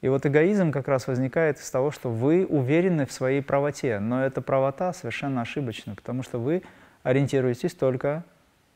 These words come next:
основанием пяти органов чувств и тем, что вы уже познали за эту жизнь в этом воплощении. Ну, допустим, некоторые люди говорят, что нет прошлых жизней.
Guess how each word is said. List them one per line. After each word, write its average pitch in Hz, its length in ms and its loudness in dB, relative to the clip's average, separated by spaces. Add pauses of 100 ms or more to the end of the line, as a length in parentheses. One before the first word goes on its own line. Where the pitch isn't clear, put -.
(320)
основанием 160 840 2 (160)
пяти 139 220 0
органов 143 380 2
чувств - 380 0
и 135 40 -2
тем, 170 260 2
что 143 200 -2
вы 147 160 4
уже 135 200 2
познали 143 460 0
за 131 140 2
эту 127 220 -2
жизнь 156 300 2
в 123 80 0
этом 135 260 -2
воплощении. 120 580 -6 (1000)
Ну, 147 140 2
допустим, 147 440 2
некоторые 147 420 0
люди 160 220 4
говорят, 127 420 2
что - 240 -8
нет 143 300 0
прошлых 127 460 -4
жизней. 104 400 -6